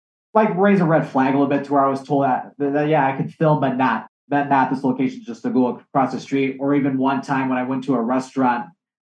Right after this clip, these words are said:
several months ago where I think an employee of the restaurant was asking what I was doing, and before I could get out, that was wanting to try to promote their restaurant as a part of a restaurant tour, I was told that to, to please delete the recording and,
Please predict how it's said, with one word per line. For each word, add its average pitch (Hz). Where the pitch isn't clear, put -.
several 190
months 156
ago 123
where 127
I 143
think 156
an 143
employee 160
of 143
the 131
restaurant 135
was 123
asking 131
what 131
I 127
was 110
doing, 120
and 113
before 139
I 139
could 135
get 127
out, 127
that 127
was 120
wanting 127
to 113
try 135
to 113
promote 131
their 120
restaurant 120
as 110
a 107
part 123
of 104
a -
restaurant 117
tour, 113
I 117
was 113
told 120
that 110
to, 131
to 117
please 131
delete 120
the 117
recording 110
and, 101